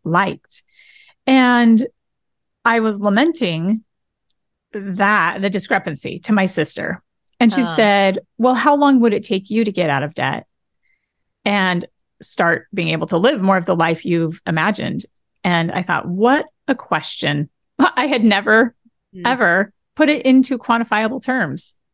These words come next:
Speaker 1: How
Speaker 2: Yeah.
Speaker 1: soon or how, how long it would take me to get out of debt.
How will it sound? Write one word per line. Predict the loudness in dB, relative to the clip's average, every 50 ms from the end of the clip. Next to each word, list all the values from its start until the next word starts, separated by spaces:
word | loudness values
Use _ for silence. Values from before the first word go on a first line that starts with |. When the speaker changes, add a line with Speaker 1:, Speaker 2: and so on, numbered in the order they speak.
| _ _ _ _ _ _
Speaker 1:
How | -8 -2 2 4 4 6 4 4 4 2
Speaker 2:
Yeah. | 0 -2 -8 -8 -8
Speaker 1:
soon | -8 -4 -4 -2 0 2 2 4 4 4 4 4
or | 4 4 4 4
how, | 2 0 -2 -4 -12 -20 -20 _
how | -2 0 0 4
long | 4 4 4 4 2 0
it | 0
would | 0 -2 0
take | 0 -2 -2 0
me | -2 -2 -2
to | -2 -4
get | -2 0 0 2
out | 2 0 0
of | -2 -2 _
debt. | 0 0 0 0 0 -4